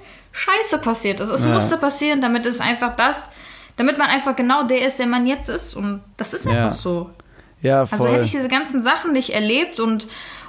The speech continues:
Speaker 1: neue Leute kennengelernt oder hätte ich euch, also hätte ich dir damals nicht geschrieben auf Twitter, so, auf Twitter, ich
Speaker 2: Mhm.
Speaker 1: benutze gar kein Twitter mehr, aber hätte ich
Speaker 2: Hm.
Speaker 1: dir damals nicht geschrieben, wäre das halt auch niemals passiert.
Speaker 2: Mhm.
Speaker 1: So, deshalb, also das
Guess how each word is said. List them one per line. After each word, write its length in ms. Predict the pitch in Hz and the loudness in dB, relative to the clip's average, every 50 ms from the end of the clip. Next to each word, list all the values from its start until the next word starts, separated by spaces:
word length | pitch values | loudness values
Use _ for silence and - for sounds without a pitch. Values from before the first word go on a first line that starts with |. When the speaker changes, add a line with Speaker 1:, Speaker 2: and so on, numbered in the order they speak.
| - - - | -12 -4 0
Speaker 1:
neue 220 | 214 214 214 214 | 2 2 4 4
Leute 280 | 214 214 269 311 370 349 | 4 4 2 2 0 0
kennengelernt 500 | - 277 269 240 240 233 226 226 220 220 | 0 2 2 2 2 2 2 0 0 0
oder 120 | 208 214 214 208 | 0 0 2 2
hätte 220 | 220 269 277 - 294 | 2 0 0 0 -2
ich 160 | - - - - 190 - - - | -4 -4 -6 -10 -12 -6 -2 2
euch, 360 | 220 269 320 - - - - - | 2 2 2 2 -2 -2 -2 -2
also 120 | 208 220 | 0 2
hätte 160 | 240 262 247 262 | 2 2 2 0
ich 120 | - - | -2 0
dir 160 | - 339 370 | 0 2 4
damals 340 | 320 294 277 269 262 254 - | 4 4 6 4 4 2 2
nicht 200 | 262 254 - - | 0 0 0 0
geschrieben 500 | 240 226 - - - 480 494 370 247 214 | -2 -2 -2 -2 0 0 2 2 2 2
auf 160 | 214 214 - | 0 0 -2
Twitter, 460 | - - 240 220 226 240 196 214 247 | -2 0 0 0 2 0 2 2 2
so, 260 | 214 196 196 196 233 220 - - - - - - | 2 2 2 0 0 -2 -4 -8 -16 -18 -16 -14
auf 140 | - - - | -14 -12 -6
Twitter, 340 | - 131 131 127 107 120 131 | -2 0 2 2 4 4 4
ich 60 | 131 | 4
Speaker 2:
Mhm. 40 | 135 | 2
Speaker 1:
benutze 200 | - 185 226 - | 2 0 -2 -4
gar 100 | 202 190 | -6 -6
kein 160 | 190 180 180 | -4 -4 -2
Twitter 280 | 180 254 269 262 - 170 | -2 -2 -2 -2 -2 -2
mehr, 160 | 170 170 170 - - - - - - - - | -2 -4 -4 -6 -10 -12 -12 -12 -10 -4 -2
aber 140 | 196 196 214 | 0 2 4
hätte 180 | 240 262 294 277 | 4 6 4 4
ich 60 | 262 | 2
Speaker 2:
Hm. 80 | 254 247 | 4 4
Speaker 1:
dir 60 | 254 | 4
damals 180 | 254 254 247 | 4 4 4
nicht 140 | 254 247 - 254 | 2 2 2 2
geschrieben, 360 | 247 - - 320 349 339 254 | 0 2 2 2 4 4 6
wäre 120 | 220 214 | 4 4
das 120 | 220 214 - | 4 4 2
halt 140 | 247 - | 0 2
auch 180 | - 214 220 220 | 2 2 2 4
niemals 380 | 240 254 254 240 233 233 233 - | 4 4 6 6 4 2 2 -2
passiert. 460 | 233 226 - - 320 262 180 180 - - - - - - - - - | -4 -4 -2 0 0 0 0 0 -4 -10 -16 -18 -18 -18 -8 -2 0
Speaker 2:
Mhm. 460 | 123 127 123 117 110 107 107 113 113 - - | 2 4 4 4 2 2 0 -2 -4 -8 -12
Speaker 1:
So, 400 | - - 214 196 185 185 180 180 - - - - | -4 -2 0 0 2 0 -2 -4 -6 -12 -8 -6
deshalb, 320 | 214 220 262 285 294 277 | -6 -2 2 2 2 4
also 200 | - 202 202 208 | 4 2 2 0
das 480 | 208 220 220 - - - - - - | 0 -4 -6 -8 -10 -14 -18 -18 -18